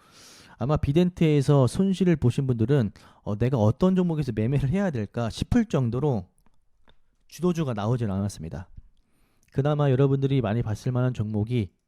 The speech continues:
대형 포장이라고 생각을 해요. 아마 장 초반에 이 종목이 뉴스가 나왔을 거예요. 한번 볼게요. 그쵸, 아홉 시 십오 분쯤에 뉴스가 하나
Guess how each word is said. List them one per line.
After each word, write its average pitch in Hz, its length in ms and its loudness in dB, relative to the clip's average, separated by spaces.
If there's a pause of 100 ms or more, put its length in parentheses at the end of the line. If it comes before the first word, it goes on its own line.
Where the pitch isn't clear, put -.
(400)
대형 208 400 4
포장이라고 - 1080 -4
생각을 131 320 -2
해요. 123 280 0 (520)
아마 123 280 -2
장 127 300 -4
초반에 143 800 -4 (1120)
이 139 80 -2
종목이 170 360 2
뉴스가 123 360 0
나왔을 101 340 -4
거예요. 87 400 -8 (1160)
한번 120 140 -14
볼게요. 113 500 -2 (4000)
그쵸, 139 240 -6
아홉 120 240 2
시 - 100 -6
십오 165 260 -2
분쯤에 127 580 -2
뉴스가 120 320 -2
하나 160 100 0